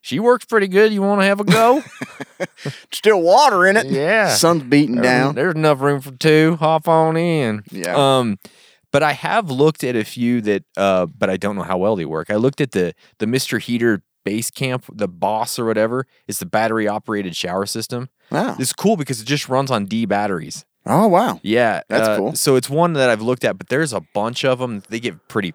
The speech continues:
Speaker 1: pricey, some of 'em, but this one was, like, under two hundred bucks. So I think it'd be a good thing to have for, for
Speaker 2: Right.
Speaker 1: camping or maybe, you know, the, y-, in S H T F
Speaker 2: Yeah.
Speaker 1: scenario. I don't know.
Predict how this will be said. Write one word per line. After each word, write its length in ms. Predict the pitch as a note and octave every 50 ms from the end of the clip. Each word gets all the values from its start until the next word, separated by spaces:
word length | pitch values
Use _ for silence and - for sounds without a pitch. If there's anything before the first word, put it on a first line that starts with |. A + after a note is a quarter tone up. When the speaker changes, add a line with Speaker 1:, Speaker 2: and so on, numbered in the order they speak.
| _ _ _
Speaker 1:
pricey, 540 | - G2 E2+ F#2 G#2 - - B2 B2 C3 - _
some 260 | - - A#2+ A#2+ A#2+
of 100 | A#2 A2+
'em, 120 | B2+ A#2
but 100 | G#2+ -
this 160 | - D#3+ -
one 100 | - G3
was, 120 | A#2+ F#2 F2
like, 160 | F#2 F2 -
under 160 | G2+ G#2 F#2+
two 260 | F2+ - - - A#2+
hundred 320 | A2 A2+ A2 G#2 F2+ D#2+ _
bucks. 400 | E2 F#2+ A#2+ - - - - - _ _ _ _ _ _ _ _ _
So 200 | _ - - B2+
I 40 | C3 - A#2 C#3+
think 80 | C#3+ F#3
it'd 160 | C#3 G2+ E2+
be 100 | F2 F2
a 20 | E2+
good 240 | F2+ G2 F#2+ E2+ - _ _ _ _ _ _ _ _ _ _ _ _ _ _
thing 220 | - - G#2+ F#2+ F2+
to 80 | E2+ E2+
have 380 | D2+ G2 F#2+ F#2 F#2 F#2 E2
for, 200 | - - F#2+ F2+ A2
for 140 | A2+ A2+
Speaker 2:
Right. 100 | A2 G#2+
Speaker 1:
camping 440 | - - A2 G#2 G2 - G#2+ G2+ G2
or 180 | F#2 F2+ F2+ F2+
maybe, 280 | F#2 F#2 F#2+ F#2 F2+
you 260 | F2+ F2+ F2 B1+ D2+ E2+
know, 120 | F2 E2+
the, 100 | D#2+ E2 - _ _ _ -
y-, 220 | - E2+ D#2 C#2 - _ _ _ _ _ _ -
in 260 | - E2+ E2+ D#2 D2 -
S 140 | C#2+ E2+ -
H 120 | E2+ -
T 40 | - G2+
F 120 | B2 B2+
Speaker 2:
Yeah. 40 | -
Speaker 1:
scenario. 420 | - F2 E2 F2 E2+ F2 F2+ F2+ - _ - - - _ -
I 80 | F2+
don't 100 | B2 B2+
know. 120 | B2 A2